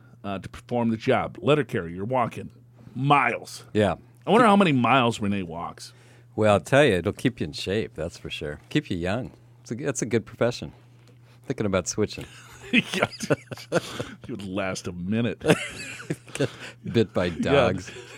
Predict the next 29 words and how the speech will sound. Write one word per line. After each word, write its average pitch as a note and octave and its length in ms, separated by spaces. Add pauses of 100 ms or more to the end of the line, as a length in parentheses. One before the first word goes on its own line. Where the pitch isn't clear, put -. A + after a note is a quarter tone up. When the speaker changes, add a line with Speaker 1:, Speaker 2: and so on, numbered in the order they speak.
(180)
Speaker 1:
Yeah, D#3+ 160 (680)
I C#3 200
know. A#2+ 320 (100)
The B2 160
mail C3 240
never A#2+ 220
stops. - 580 (260)
Speaker 2:
Right. F#2 220 (140)
Speaker 1:
Um, A#2 340 (240)
<laughs> - 260
I C#3 100
plan G#3 260
to G#3 80
go F3 160
back D3+ 380 (120)
to D3+ 140
my C#3 100
home G3+ 200
country E3+ 340
in D#3 60
Central C#3 280
America G#2 380
to F3 100
meet B2+ 220
my A#2 160
mother A2+ 380
and G#2 120
brother G#2 300
when, G2+ 320